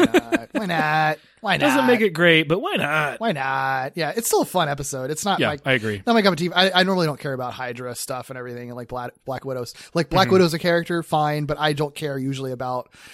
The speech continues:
Speaker 1: the shield spy things in Marvel, <laughs> to be honest. Like,
Speaker 2: Yeah.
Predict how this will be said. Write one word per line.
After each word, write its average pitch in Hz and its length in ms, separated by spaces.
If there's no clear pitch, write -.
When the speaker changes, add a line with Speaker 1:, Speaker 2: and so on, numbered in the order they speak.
Speaker 1:
the 151 80
shield 147 400
spy 127 300
things 131 340
in 127 80
Marvel, 131 400
<laughs> - 120
to 175 80
be 165 120
honest. 165 540
Like, 170 160
Speaker 2:
Yeah. 107 160